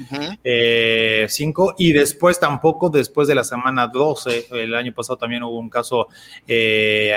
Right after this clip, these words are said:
Speaker 2: adicional por ahí de que tuvieron ese, esa, esa modificación, pero sí se busca que, que el calendario te permita estar en una, un poco mejor de condiciones para poder,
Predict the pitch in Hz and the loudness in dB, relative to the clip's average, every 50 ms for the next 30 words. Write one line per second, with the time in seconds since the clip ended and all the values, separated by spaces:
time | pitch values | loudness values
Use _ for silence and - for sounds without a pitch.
0 | 107 110 113 120 120 113 - 127 120 123 127 131 139 139 - 131 113 117 131 147 | -2 -2 -4 -4 -4 -2 -2 0 0 2 2 2 0 0 0 2 2 4 4 4
1 | 147 127 - 117 - - 113 120 127 127 127 127 120 - 127 120 123 117 - 127 | 4 2 2 -2 -6 -4 -2 0 0 0 0 -2 -2 -2 -4 -4 -4 -4 -4 -4
2 | 120 120 131 - - 131 120 123 123 123 123 113 131 - - 131 - - 170 180 | -2 -2 -2 0 0 0 2 2 0 0 0 0 0 0 0 0 2 2 2 4
3 | 165 185 147 135 - - 180 196 196 - 196 160 175 180 - - - 185 175 - | 6 6 4 4 4 4 4 4 4 4 4 4 4 2 2 2 0 0 0 2
4 | 156 135 123 123 - 139 131 127 120 - - 127 127 127 131 135 143 156 165 170 | 2 2 2 0 -2 -2 -2 -2 -2 -2 -2 0 0 0 0 0 2 2 4 2
5 | 165 165 147 - - 123 127 131 143 151 135 - 151 147 - - 143 143 143 139 | 2 0 -2 -2 -2 -2 -2 -2 -4 -2 0 0 0 0 0 0 0 0 0 -2
6 | - - - - - _ _ _ - 131 135 143 143 143 147 139 151 139 - 151 | -6 -14 -20 -20 -20 _ _ _ -6 -4 0 0 2 2 2 0 -2 -2 -4 -2
7 | 143 - 151 139 123 - - 135 135 139 135 - 131 120 117 113 104 - - 131 | 0 0 0 0 0 0 0 0 0 0 0 -2 -4 -8 -6 -6 -6 -4 -4 -4
8 | 123 117 110 - - 113 110 107 107 - - 117 110 120 123 131 127 123 | -4 -6 -8 -6 -2 0 0 0 0 -2 -2 -2 0 0 2 0 0 -2